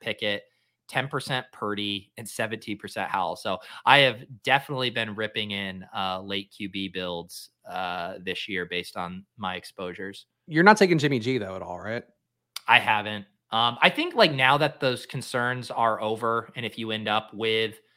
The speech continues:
Speaker 1: um, Adams teams, I think it can make sense, especially with Mayer still free, too. Like, if you get boxed out, um, say you have something like, you know, it'd be kind of a fun team.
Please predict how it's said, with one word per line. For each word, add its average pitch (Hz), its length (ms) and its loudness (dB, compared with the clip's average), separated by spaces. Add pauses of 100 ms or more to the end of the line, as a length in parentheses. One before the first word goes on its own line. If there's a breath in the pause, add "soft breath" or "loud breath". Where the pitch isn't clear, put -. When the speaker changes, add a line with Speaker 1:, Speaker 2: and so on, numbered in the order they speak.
(400)
Speaker 1:
um, 113 420 0 (140)
Adams 123 420 6
teams, 139 480 -4
I 147 60 2
think 240 140 2
it 196 40 -2
can 156 80 0
make 131 160 0
sense, 135 220 -2
especially 247 400 0
with 170 120 4
Mayer 113 300 0
still 123 260 -4
free, 110 360 -4
too. 110 320 -4 (160)
Like, 117 140 -6
if 107 60 -8
you 135 100 -2
get 147 180 -2
boxed 117 360 4
out, 110 300 2 (460)
um, 107 720 0
say - 180 -2
you 120 80 2
have 120 100 2
something 120 400 -4
like, 101 240 -2 (420 soft breath)
you 160 100 2
know, 226 60 8
it'd 233 120 8
be 247 60 -4
kind 220 180 4
of 220 60 2
a 214 40 4
fun 208 260 2
team. 202 460 -4